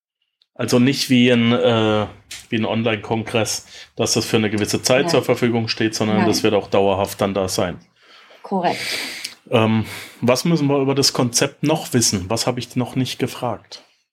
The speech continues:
Speaker 2: Ähm, ich glaube, das Wichtige ist auch, dass wir sagen, hey, wir haben ein Konzept gebildet oder ein Businessmodell damit geschaffen,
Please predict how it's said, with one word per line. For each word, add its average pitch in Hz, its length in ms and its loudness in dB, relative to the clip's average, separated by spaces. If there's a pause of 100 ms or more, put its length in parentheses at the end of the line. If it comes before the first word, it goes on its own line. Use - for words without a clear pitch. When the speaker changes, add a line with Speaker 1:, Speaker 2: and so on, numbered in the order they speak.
(440)
Speaker 2:
Ähm, 247 560 2
ich 220 140 0
glaube, 285 380 4
das 240 220 -2
Wichtige 294 560 -2
ist - 380 -2
auch, 233 180 4
dass 226 300 -2
wir 214 400 0
sagen, 208 560 -2
hey, 208 240 0
wir 220 400 2 (100)
haben 240 320 2
ein 220 140 -2
Konzept 214 480 -4
gebildet 208 500 -2
oder 190 120 -2
ein 180 180 0
Businessmodell 214 580 -2
damit 190 360 -4
geschaffen, 208 640 -4